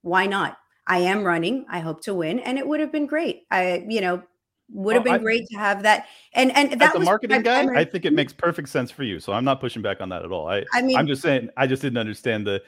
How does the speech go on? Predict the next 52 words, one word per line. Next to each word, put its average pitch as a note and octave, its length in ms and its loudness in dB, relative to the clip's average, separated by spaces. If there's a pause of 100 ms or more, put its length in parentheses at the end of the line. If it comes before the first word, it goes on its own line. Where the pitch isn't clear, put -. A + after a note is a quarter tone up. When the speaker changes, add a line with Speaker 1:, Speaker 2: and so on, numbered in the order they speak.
(160)
Speaker 2:
critique C#3 380 -4
of G#2+ 100 -2
Flex C#3+ 280 -2
It A2 60 -8
or G#2+ 60 -8
Die C#3 300 2
being, A2+ 340 -6 (340)
you C3 100 -4
know, G#2+ 100 -2
unprofessional A2 720 -4
when G#2+ 120 -4
having G#2 280 -2
it G2+ 80 -12
named B2 320 -2
after A2 320 -2
a G2+ 60 -2
single A2+ 280 -2
Speaker 1:
Mm-hmm. F2+ 80 -10
Speaker 2:
candidate B2 440 -2
would A2 200 -10 (100)
make A2+ 200 -4
it G#2 80 -6
any G2 160 -4
better. B2 320 2 (320)
Uh, A2+ 120 2 (220)
I C3 60 -6
mean, A2 180 -4
Speaker 1:
I B2 60 4
Speaker 2:
you're, B2+ 80 6
Speaker 1:
wasn't B2+ 260 2
Speaker 2:
you B2+ 80 0
Speaker 1:
saying A2 120 -2
that. F3 120 0
I F3 40 4
was F3+ 140 0
saying A3 200 -4
that F#3+ 220 -4
the F3 140 -4 (140)
fighting F3 280 -2
online D#3 420 -8
that - 140 -12
was D#3+ 120 -10
happening D#3+ 440 -8
at D#3 120 -10
the D#3+ 60 -14
time E3 240 -6
that D#3+ 100 -6
I - 20 -6
made D3+ 200 -6
the D#3+ 80 -8
decision D#3 640 -8
to F3 180 -12